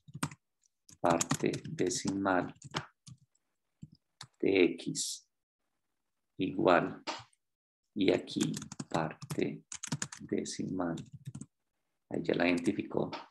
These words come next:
Le doy una tabulación y vamos a ver qué nos saca. Entonces la, la parte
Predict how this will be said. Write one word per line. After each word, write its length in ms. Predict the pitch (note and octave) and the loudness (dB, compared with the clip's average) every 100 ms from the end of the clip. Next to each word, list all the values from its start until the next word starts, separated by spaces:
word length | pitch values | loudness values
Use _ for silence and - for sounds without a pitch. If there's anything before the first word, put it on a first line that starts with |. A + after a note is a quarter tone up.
| - - - - | -20 -20 -16 -4
Le 100 | E2+ | 0
doy 80 | E2 | 0
una 240 | E2 F2+ | 0 0
tabulación 640 | - F#2+ - - F#2 - - - - - | 0 2 2 4 4 2 -8 -8 -8 -4
y 80 | - | 0
vamos 200 | F#2 - | 4 4
a 40 | |
ver 100 | E2+ | 4
qué 140 | - E2 | 2 0
nos 160 | E2 | 4
saca. 280 | F2+ - - - - - - _ _ _ _ _ _ _ _ _ - - - - - _ | 4 2 -2 -8 -10 -10 -12 _ _ _ _ _ _ _ _ _ -20 -20 -18 -16 -18 _
Entonces 280 | - F#2+ A2 | -6 2 6
la, 240 | G#2+ G2 - | 6 4 2
la 240 | F#2 - | 2 6
parte 600 | G2+ F#2+ - A#2+ A#2+ - | 6 6 4 6 6 2